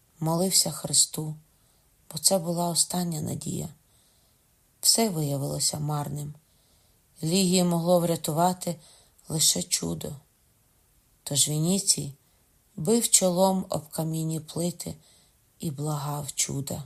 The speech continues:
Але свідомості ще лишалося стільки, що розумів, молитва Петра більше важить,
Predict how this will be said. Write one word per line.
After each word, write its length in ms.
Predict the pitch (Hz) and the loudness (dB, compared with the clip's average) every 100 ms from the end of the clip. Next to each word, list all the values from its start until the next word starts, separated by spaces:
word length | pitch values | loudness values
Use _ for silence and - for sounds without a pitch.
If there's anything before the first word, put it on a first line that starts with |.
| - _ _ _ _ _ _ _ _ _ _ _ _ - | -14 _ _ _ _ _ _ _ _ _ _ _ _ -12
Але 220 | 160 180 | -2 4
свідомості 800 | 190 - 185 220 226 220 - - | 6 4 2 0 2 2 2 2
ще 340 | 180 - 196 196 | 2 2 2 0
лишалося 720 | - 175 - 190 180 170 160 | 0 4 4 4 2 2 0
стільки, 600 | - - 214 202 - - - - - _ _ | -2 -2 -4 -4 -8 -10 -12 -20 -20 _ _
що 240 | - - | -8 -4
розумів, 560 | 190 202 202 190 147 135 - _ _ _ _ _ | 0 2 4 2 2 -2 -6 _ _ _ _ _
молитва 560 | 170 180 196 220 - 185 | -2 2 2 2 2 0
Петра 540 | 185 180 175 208 208 202 - - _ | 0 -4 0 0 0 -4 -12 -20 _
більше 540 | 156 160 214 170 - 143 | -2 0 4 4 4 2
важить, 560 | 143 139 - 151 - | -2 -2 -4 -6 -14